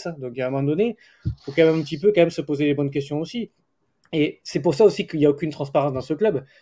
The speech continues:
C'est parce qu'ils savent très bien que si toutes les choses étaient dites et tout sortait, il y a beaucoup de gens qui seraient un peu dans la merde, hein, à l'heure actuelle, je pense, parce que franchement, il y a beaucoup d'incompétence au sein de ce club. Donc, il y a, il y a un moment donné, enfin,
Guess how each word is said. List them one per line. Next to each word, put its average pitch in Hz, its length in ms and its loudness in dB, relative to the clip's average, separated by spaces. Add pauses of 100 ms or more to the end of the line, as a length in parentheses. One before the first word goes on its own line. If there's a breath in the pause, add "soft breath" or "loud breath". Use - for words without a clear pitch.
C'est - 120 -14
parce 147 160 2
qu'ils 139 140 -12
savent 139 180 -2
très 156 160 -2
bien 170 160 4
que 143 140 -2
si 175 380 -6 (840)
toutes 226 220 -6
les 196 80 4
choses 175 240 2
étaient 160 220 0
dites 165 180 -4
et 139 100 0
tout 139 120 -8
sortait, 214 480 0 (640)
il 123 60 -4
y - 20 0
a 113 140 -2
beaucoup 160 260 -2
de 143 40 -2
gens 220 140 4
qui 202 80 0
seraient 156 160 -2
un 139 40 0
peu 139 100 4
dans 151 80 4
la 165 100 2
merde, 175 220 2
hein, 156 80 -8
à 135 80 -8
l'heure 123 100 -2
actuelle, 131 300 0
je 120 80 -6
pense, 127 200 -4
parce 123 140 -10
que - 80 -2
franchement, 139 320 -2
il 165 40 4
y - 20 4
a 131 40 2
beaucoup 151 220 0
d'incompétence 147 540 -2
au 147 40 -10
sein 139 120 -6
de 117 60 -12
ce 165 80 -6
club. 165 280 0 (460)
Donc, 127 240 -6
il - 20 4
y 139 40 4
a, 135 100 2
il 147 60 -2
y 139 40 4
a 135 40 6
un 127 40 0
moment 139 220 2
donné, 180 400 2 (360 soft breath)
enfin, 147 180 8